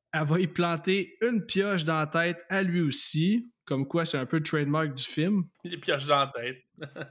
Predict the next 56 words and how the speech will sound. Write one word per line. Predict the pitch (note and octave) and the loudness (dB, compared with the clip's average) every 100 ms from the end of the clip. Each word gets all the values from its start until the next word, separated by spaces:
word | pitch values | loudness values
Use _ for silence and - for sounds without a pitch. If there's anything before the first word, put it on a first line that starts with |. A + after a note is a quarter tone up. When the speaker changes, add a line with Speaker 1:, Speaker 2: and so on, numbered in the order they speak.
| _ - | _ -2
Speaker 1:
Ben | D#3 | 2
oui, | A3 C#4+ D#3 | 2 4 2
c'est | C#3+ - | -2 -2
ça, | C#3 B3+ | 0 0
ça | A3+ | 0
aurait | C#3+ C#3+ | 0 0
pu | F#3 | 0
être | - | 0
ça | A3 | 0
le | |
nom | D#3+ D#3 | 2 4
Speaker 2:
Ah, | |
Speaker 1:
du | E3+ | 4
Speaker 2:
il | |
y | |
en | |
Speaker 1:
film, | D#3+ | 6
Speaker 2:
a | D#3 | 4
Speaker 1:
une | C3+ | 2
Speaker 2:
plusieurs, | D3+ F3 | 2 6
Speaker 1:
pioche | G#3 | 6
dans | D3+ | 4
la | C3+ | 2
Speaker 2:
pour | D3+ | -2
vrai. | D#3 | -4
Speaker 1:
tête. | C#3+ - D#3 - | -8 -14 -16 -6
Il | B2 | -2
y | |
en | C3 | 2
a | D3 C#3+ C#3+ C#3+ | 2 2 2 2
au | C#3+ | 2
moins | F3+ F#3+ | 0 -2
quatre, | - G3 F#3 | -2 -4 -2
cinq, | - F#3+ C4+ - | -2 -2 -4 -4
là. | G#3 - | -6 -2
Donc, | E3 G#3 G#3 - | -2 0 -4 -8
finalement, | - A#3 B3 G#3+ G3 G#3 A3+ A3 _ _ _ - | -2 0 2 2 2 2 0 -4 _ _ _ -2
Doug | F3+ G#3 D3 | 0 0 0
va | C#3+ G3+ | 0 0
revenir | F#3 F3+ F3+ G3+ | 0 0 2 2
avec | E3+ D#3 D#3+ | 2 0 -2
Catherine | - E3 - F#3+ F#3+ - | -2 -2 0 0 0 0
et | F#3+ | 0
Beast | D3 D3+ G#3 G3+ - - | 2 0 0 -4 -4 -4
et | F3 F#3+ - _ _ _ _ | -2 0 -2 _ _ _ _
tout | - D4+ B3 | -2 0 2
est | D#3+ | 2
bien | D3 E3+ G#3 | 2 2 0
qui | - | -4
finit | C#3 - G#3+ F3 | -6 0 2 2
bien, | C#3+ D#3+ G3 B3 - C3+ | 2 2 0 -2 -8 -2
malgré | D3+ F3 G#3+ F#3+ C#3 D3 D#3 G#3 C#4+ - _ _ _ | 2 2 2 0 -2 0 0 0 -4 -12 _ _ _
qu'ils | - D#3 | -4 0
ont | E3 | 0
vraiment | C#3+ D#3+ G3+ G3 | 0 0 0 0
plus | D3+ A3 | 0 -4